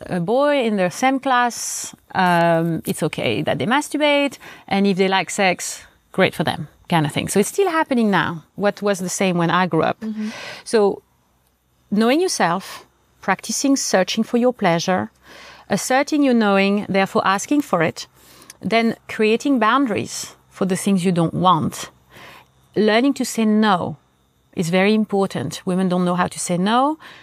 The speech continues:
Speaker 1: They are constantly, their boundaries are crossed, and they know they're crossed, but they haven't established the boundaries, and they've never said no. And now if they say no, it's gonna be rejection from the other person, so we don't do that.
Speaker 2: Mm-hmm.
Speaker 1: So our pleasure is mostly overridden.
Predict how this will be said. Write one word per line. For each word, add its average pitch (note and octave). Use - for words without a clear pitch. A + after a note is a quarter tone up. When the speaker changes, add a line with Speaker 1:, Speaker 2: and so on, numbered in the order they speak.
Speaker 1:
They F#3
are F3+
constantly, G3+
their F3
boundaries F#3+
are E3+
crossed, -
and F3+
they E3
know F#3
they're A#3
crossed, -
but D#3+
they E3
haven't E3+
established E3+
the D#3+
boundaries, D#3+
and D#3+
they've D#3+
never E3
said D#3
no. D#3
And E3
now F3
if E3
they E3
say E3
no, E3
it's D#3+
gonna D#3+
be D#3+
rejection D#3+
from D#3+
the D#3
other D3+
person, A#3+
so E3+
we D#3+
don't D#3
do F#3
that. -
Speaker 2:
Mm-hmm. F#3+
Speaker 1:
So A#3
our C4+
pleasure A3
is G3
mostly B3
overridden. F#3